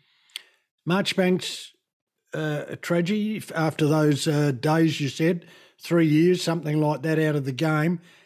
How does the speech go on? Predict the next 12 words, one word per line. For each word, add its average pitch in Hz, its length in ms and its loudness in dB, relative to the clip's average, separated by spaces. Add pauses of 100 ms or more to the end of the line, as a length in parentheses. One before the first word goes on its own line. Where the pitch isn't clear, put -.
(120)
and 180 220 0
also 196 380 0
not 170 320 2
at 151 140 -4 (260)
the 156 100 -4
greatest 151 640 0
time. 156 400 0 (340)
He 160 140 2
was 175 260 2
very, 180 300 4
very 160 300 2
handy, 170 640 0